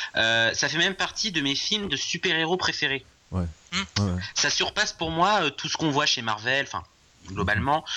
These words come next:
Speaker 1: ou même chez, euh, D C Comics. Euh, c'est un vrai film familial avec, euh, des personnages vraiment attachants, euh, avec des thématiques, euh, très adultes.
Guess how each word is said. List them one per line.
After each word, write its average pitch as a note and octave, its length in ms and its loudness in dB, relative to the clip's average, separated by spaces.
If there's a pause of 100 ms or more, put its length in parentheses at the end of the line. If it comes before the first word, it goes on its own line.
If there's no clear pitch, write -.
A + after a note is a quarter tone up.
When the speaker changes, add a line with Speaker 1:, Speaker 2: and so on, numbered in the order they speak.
(160)
Speaker 1:
ou A2+ 80 -2
même C3+ 160 4
chez, C3 240 0
euh, A2 360 2 (240)
D A2+ 100 0
C - 140 0
Comics. C#3+ 360 0 (520)
Euh, A2 640 4
c'est A2 120 2
un B2+ 120 2
vrai D3 140 2
film F#3 200 -2
familial D#3+ 760 2
avec, B2+ 400 0
euh, B2 160 2
des A#2+ 100 -2
personnages C3 560 -2
vraiment D3+ 260 0
attachants, D3+ 800 2
euh, A2+ 140 2 (400)
avec A2+ 260 0
des A#2+ 100 -4
thématiques, B2+ 600 -2
euh, B2 80 0
très C#3+ 300 0
adultes. D3 440 -4